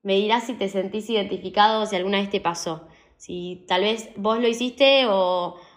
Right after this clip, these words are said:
o te pasó con otra persona, ¿no? Cuando le contaste algo. Le contás algo a una persona o una persona te cuenta algo y la reacción es, ante la sorpresa, ¿no? Es, "¿Cómo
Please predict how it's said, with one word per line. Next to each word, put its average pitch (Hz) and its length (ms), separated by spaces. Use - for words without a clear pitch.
o 185 80
te 185 80
pasó 180 220
con 214 140
otra 214 180
persona, 180 480
¿no? 185 140
Cuando 196 200
le 175 120
contaste 175 360
algo. 151 320
Le - 80
contás 254 300
algo 311 220
a 277 100
una 277 180
persona 285 460
o 214 100
una 226 160
persona 214 300
te 214 120
cuenta 214 360
algo 294 440
y 240 160
la 226 160
reacción 226 640
es, 240 500
ante 196 200
la 185 100
sorpresa, 208 520
¿no? 214 100
Es, 262 340
"¿Cómo 494 140